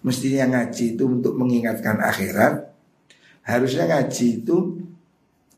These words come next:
yang benar. Kalau Imam Ghazali mengatakan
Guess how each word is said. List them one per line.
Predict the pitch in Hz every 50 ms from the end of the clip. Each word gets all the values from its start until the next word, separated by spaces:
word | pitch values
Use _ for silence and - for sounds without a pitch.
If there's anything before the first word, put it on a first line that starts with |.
| _
yang | - 151 131 127 107
benar. | 101 113 127 147 143 120 - - - -
Kalau | - 107 101 104 104
Imam | 107 107 104 107
Ghazali | 104 104 101 98 98 107 110 127 135 131
mengatakan | 120 113 104 98 92 - - - - - 113 104 101 -